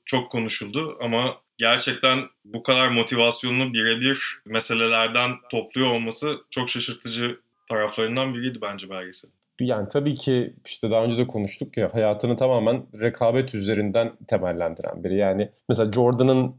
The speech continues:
Speaker 2: özellikle toplumsal anlamda hikaye anlatıcılığında bu kadar az konuşmasının temelinde de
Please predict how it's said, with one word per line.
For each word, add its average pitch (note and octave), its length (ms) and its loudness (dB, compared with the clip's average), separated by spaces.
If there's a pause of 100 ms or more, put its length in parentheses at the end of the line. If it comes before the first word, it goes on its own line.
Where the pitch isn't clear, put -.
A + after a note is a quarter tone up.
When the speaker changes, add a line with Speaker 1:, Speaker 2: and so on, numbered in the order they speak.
(120)
Speaker 2:
özellikle B2+ 640 4
toplumsal B2+ 540 4
anlamda A#2 420 6
hikaye B2 360 4
anlatıcılığında A#2 920 2
bu B2+ 120 -8
kadar B2+ 360 2
az C#3 240 2
konuşmasının A#2+ 680 2
temelinde B2 560 2
de F#2+ 160 2